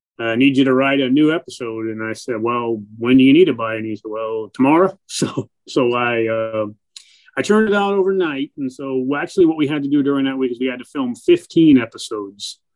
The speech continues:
because another one of our movies had lost. I mean, this international copyright, I don't understand it. I mean, maybe an attorney smarter than me would.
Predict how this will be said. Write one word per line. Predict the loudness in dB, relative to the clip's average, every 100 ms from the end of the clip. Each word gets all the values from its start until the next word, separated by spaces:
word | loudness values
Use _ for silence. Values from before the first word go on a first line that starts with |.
| _ _ -8
because | -2 2
another | 4 4 6
one | 6 4
of | 0
our | -2 -2
movies | 2 2 0 -8
had | -10 -8
lost. | -6 -4 -6 -10 -18 _
I | _ _ -10 4
mean, | 4
this | 6
international | 4 4 2 2 0 0
copyright, | 0 -2 0 0 0 -2
I | -2
don't | -2 0 0
understand | -2 -6 -10 -8 -8
it. | -6
I |
mean, | -6 -4
maybe | -4 -2
an | -2
attorney | -4 -8 -4 0 2 2 -2 -12
smarter | -8 -2 0 0
than | 2 0
me | 2 0
would. | 2 2 0